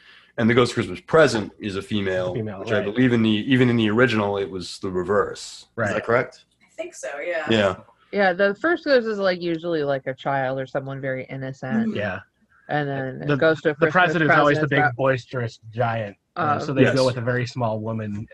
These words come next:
Speaker 2: uh, with fairy wings, so, which is a nice, uh, reversal of that.
Speaker 1: This reversal, yeah.
Speaker 2: Um, but you just want, just seeing, you know, him growing up in front of the T V with a dad who doesn't care about anything but money, and, you know, it's never outright stated, but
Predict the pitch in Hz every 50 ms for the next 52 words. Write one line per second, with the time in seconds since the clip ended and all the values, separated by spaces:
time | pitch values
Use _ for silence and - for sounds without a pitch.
0 | - 104 101 104 104 - - 117 110 104 104 95 92 95 92 87 95 92 - -
1 | - 95 98 95 98 101 98 - 110 95 95 95 98 - _ - 107 - _ _
2 | - 104 98 90 85 - _ - 107 104 98 101 101 98 - 92 92 92 92 95
3 | 87 87 - - 107 95 - - 90 85 87 87 85 85 - 85 80 76 - 80
4 | 80 78 73 69 _ _ _ _ _ _ _ - 98 95 98 95 95 98 110 _
5 | _ _ _ 104 - _ - 151 147 165 185 185 175 226 226 226 - - 226 214
6 | 190 - - 208 _ _ _ _ _ _ - _ _ _ _ _ _ _ _ _
7 | _ _ _ _ _ _ _ _ - 175 165 - - 180 170 170 165 156 151 147
8 | 139 135 131 120 131 139 131 131 127 120 110 120 127 127 123 120 117 113 117 117
9 | - _ _ _ - 117 110 104 - 123 117 120 113 110 - 120 117 113 107 110
10 | 110 110 107 110 110 107 104 104 110 110 113 107 107 101 110 104 98 104 104 -
11 | 120 110 107 104 104 101 101 104 104 90 101 107 104 104 104 104 110 107 - 117
12 | 98 92 101 95 101 104 101 101 101 98 95 98 95 101 98 98 104 107 110 101
13 | 98 98 95 - _ _ _ _ _ _ _ _ - - - - - - 170 165
14 | 180 208 220 240 254 277 247 151 170 175 175 185 160 147 - - - - 127 120
15 | 123 131 143 156 156 143 127 135 127 123